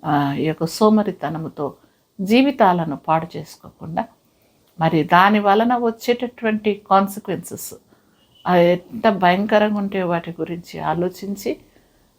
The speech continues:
మరి లేచి, మరి, ఆ, మన బ్రష్ అప్ చేసేసుకొని, సిద్ధపడి, మన పనులు చురుకుగా చేసుకుంటూ, సంతోషంగా ఉంటూ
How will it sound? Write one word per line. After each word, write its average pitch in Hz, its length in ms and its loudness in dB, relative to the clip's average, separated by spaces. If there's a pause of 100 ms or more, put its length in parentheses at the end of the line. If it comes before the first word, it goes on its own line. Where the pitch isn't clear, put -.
మరి 160 200 2
లేచి, 185 560 0 (580)
మరి, 151 440 -8 (580)
ఆ, 165 180 0
మన 147 580 0 (100)
బ్రష్ 175 320 -2
అప్ 196 180 -4
చేసేసుకొని, 202 680 -2 (800)
సిద్ధపడి, 190 680 -2 (300)
మన 160 160 -6
పనులు 185 380 -2
చురుకుగా 214 600 -2 (120)
చేసుకుంటూ, - 600 -10 (640)
సంతోషంగా 208 680 2
ఉంటూ - 340 -6